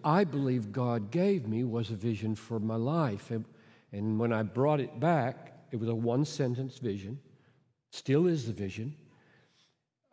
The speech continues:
I, I asked, "Could this be the vision statement of the church as well?" And it became the vision statement of the church. If you walked into Bethlehem today, downtown, it would be on the wall. If you walked into the North Campus, it would be on the wall. We don't have a South Campus building.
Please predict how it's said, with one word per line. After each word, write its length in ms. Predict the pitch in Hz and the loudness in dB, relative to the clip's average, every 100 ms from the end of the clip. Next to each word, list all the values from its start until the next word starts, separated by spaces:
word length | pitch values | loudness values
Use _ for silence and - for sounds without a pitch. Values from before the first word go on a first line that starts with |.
| 156 _ - - _ _ 123 | -20 _ -16 -16 _ _ -2
I, 140 | 131 | -2
I 140 | 127 123 | 2 4
asked, 280 | 135 143 - | 4 2 0
"Could 200 | - 120 | 0 2
this 160 | 127 - | 0 0
be 220 | 120 127 | 0 2
the 160 | 120 | 2
vision 300 | 110 120 120 | 2 0 0
statement 360 | - 120 110 110 | -2 -2 -2 -2
of 80 | 107 | -4
the 60 | |
church 400 | 117 - 143 - | -4 -2 -2 -2
as 160 | 117 101 | -6 -4
well?" 360 | 151 170 95 - | -2 -2 -4 -6
And 140 | 107 | -4
it 100 | 117 | -4
became 360 | 113 113 175 196 | -4 2 2 4
the 60 | 123 | 2
vision 300 | 117 98 107 | 0 0 -4
statement 380 | - 107 104 | -4 -4 -4
of 60 | 104 | -6
the 40 | |
church. 280 | - 127 127 | -2 -2 -2
If 100 | 110 | -6
you 80 | 107 | -4
walked 260 | 110 110 123 | -2 -2 -4
into 140 | 110 | -2
Bethlehem 340 | 120 113 120 | -2 -4 -4
today, 380 | 104 101 120 147 147 - - | -4 -2 0 0 -2 -10 -4
downtown, 460 | 117 117 135 143 | -2 0 0 0
it 80 | 135 | 0
would 140 | 98 95 | -4 -2
be 120 | 120 | 0
on 140 | 117 | 2
the 60 | 113 | 2
wall. 500 | 117 120 135 151 151 - - - - | 2 2 2 0 -6 -18 -20 -20 -16
If 80 | 98 | -8
you 60 | |
walked 260 | 104 104 113 | -6 -4 -2
into 100 | 110 | 0
the 80 | 117 | 2
North 240 | 123 127 | 2 0
Campus, 400 | 143 135 151 - | 0 0 0 -2
it 60 | 120 | -6
would 120 | 107 | -2
be 120 | 123 | 0
on 140 | 120 120 | 2 0
the 80 | |
wall. 300 | 117 117 127 | 0 2 2
We 100 | 113 | 0
don't 120 | 101 113 | 0 2
have 100 | 117 | 0
a 20 | |
South 320 | - 127 123 | 0 0 0
Campus 240 | 135 110 104 | -2 -2 -2
building. 380 | 120 123 120 | 0 2 0